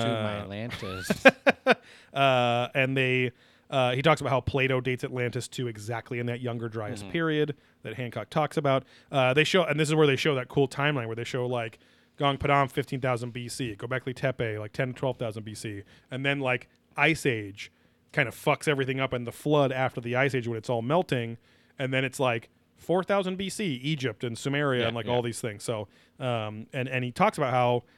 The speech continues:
Speaker 2: he thinks that civilization basically died for the most part. Civilization as we would call civilization,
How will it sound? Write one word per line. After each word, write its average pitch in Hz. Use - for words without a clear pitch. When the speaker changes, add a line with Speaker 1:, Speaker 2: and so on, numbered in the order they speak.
Speaker 2:
he 151
thinks 190
that 139
civilization 143
basically 139
died 139
for 131
the 110
most 107
part. 110
Civilization 202
as 135
we 147
would 147
call 113
civilization, 104